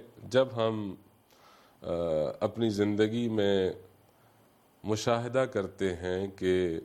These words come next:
جب ایک موحد پروردگار کی طرف متوجہ ہوتا ہے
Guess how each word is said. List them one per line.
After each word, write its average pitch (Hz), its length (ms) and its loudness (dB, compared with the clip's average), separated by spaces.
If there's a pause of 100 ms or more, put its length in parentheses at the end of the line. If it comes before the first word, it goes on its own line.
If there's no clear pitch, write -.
جب 98 240 0
ایک 95 220 0
موحد 104 920 0 (360)
پروردگار 104 560 2
کی 113 160 -8
طرف 90 280 -6
متوجہ 92 580 -2
ہوتا 85 420 0
ہے 85 180 -2